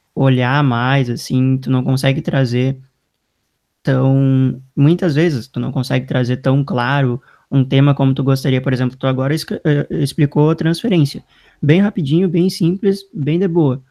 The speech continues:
Mas tem coisas que não é tão de boa assim de explicar.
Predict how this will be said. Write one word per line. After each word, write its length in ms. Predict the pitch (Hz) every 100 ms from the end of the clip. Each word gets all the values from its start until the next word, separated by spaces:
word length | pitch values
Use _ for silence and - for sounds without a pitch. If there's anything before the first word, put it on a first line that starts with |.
| _ _ _ _ _ _
Mas 540 | 151 151 151 151 - -
tem 200 | - 180
coisas 380 | 175 151 233 185
que 140 | -
não 160 | 170 165
é 120 | 185
tão 240 | 214 165 151
de 80 | 131
boa 240 | 127 127
assim 220 | 123 127
de 80 | 120
explicar. 560 | 117 - 127 - 113